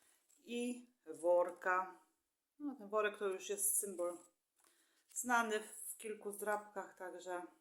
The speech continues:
nic nowego nie wymyślili na tą ostatnią premierę marca. Jeszcze na pewno się pojawi u mnie na tradycyjnym podsumowaniu miesiąca i zobaczymy, jak wypadnie dzisiaj i jak na podsumowaniu. Jak nie,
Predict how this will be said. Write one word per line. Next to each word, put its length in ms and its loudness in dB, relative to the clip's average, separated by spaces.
nic 260 -8
nowego 360 -4
nie 220 -6
wymyślili 540 -4
na 80 -2
tą 180 -8
ostatnią 440 -8
premierę 380 -4
marca. 440 -6
Jeszcze 260 2
na 120 2
pewno 260 2
się 120 -6
pojawi 380 4
u 80 -2
mnie 220 -2
na 320 -2
tradycyjnym 640 2
podsumowaniu 680 0
miesiąca 680 4
i 160 -2
zobaczymy, 680 0
jak 160 -2
wypadnie 480 0
dzisiaj 380 -2
i 60 -6
jak 440 -4
na 100 -8
podsumowaniu. 840 -6
Jak 260 -4
nie, 260 -12